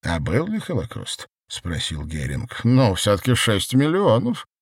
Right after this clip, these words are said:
заметил фон Риббентроп. «Это цифра американцев», сказал Гитлер. «А все их данные во всех областях, кроме производства Кока-Колы,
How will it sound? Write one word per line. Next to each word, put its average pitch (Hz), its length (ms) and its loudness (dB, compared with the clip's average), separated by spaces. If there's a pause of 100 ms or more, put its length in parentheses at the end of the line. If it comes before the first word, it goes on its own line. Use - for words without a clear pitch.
заметил 95 600 2
фон 80 260 -8
Риббентроп. 69 640 -6 (340)
«Это 117 400 2
цифра 208 560 -2
американцев», 139 1160 0
сказал 82 480 -4
Гитлер. 73 500 -6 (400)
«А 104 100 2
все 143 380 0
их 107 120 4
данные 123 580 4
во 98 140 4
всех - 400 0
областях, 113 600 2
кроме 113 320 4
производства 110 720 2
Кока-Колы, 120 880 2